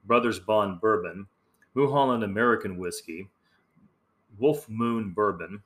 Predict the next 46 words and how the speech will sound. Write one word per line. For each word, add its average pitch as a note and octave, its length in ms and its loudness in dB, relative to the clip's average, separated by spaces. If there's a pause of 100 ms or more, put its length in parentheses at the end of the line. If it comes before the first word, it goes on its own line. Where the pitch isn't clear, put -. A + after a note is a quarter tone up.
(300)
Black A#2+ 300 2
and A2+ 100 -2
American G#2 400 -2
Whiskey, F2+ 520 -10 (160)
Heaven's B2 360 0
Door B2 280 2
Bourbon, F#2+ 400 -4 (340)
Sweetens C3+ 500 -4
Cove C3+ 380 -2
Bourbon, G2 540 -4 (100)
and A#2 220 -2
Wild F#2+ 340 0
Turkey G2+ 440 -2
Long G#2 360 -2
Branch E2+ 400 -8
Bourbon. D#2+ 460 -10 (480)
And G#2 180 -4
so A#2 140 0
what A2+ 120 4
they A2 100 2
did B2+ 120 4
in A#2 80 2
this C3+ 160 4
article, A2+ 340 4
I G#2 440 0 (100)
definitely A2+ 300 2
don't G2+ 160 -2
have F#2 180 -4
time, G#2+ 380 0
nor G2 200 -4
will F#2+ 120 0
I F#2 80 -4
go G2 220 -4
into F#2+ 180 -10
the F2+ 100 -12
tasting G#2+ 460 -6
notes, F#2 260 -6
but - 180 -10
feel G#2 140 -2
free G#2+ 220 -4
to G2 80 -8
go A2 180 2
to G2+ 60 -6
the G2 80 -2
article F#2+ 540 -2
and E2+ 140 -8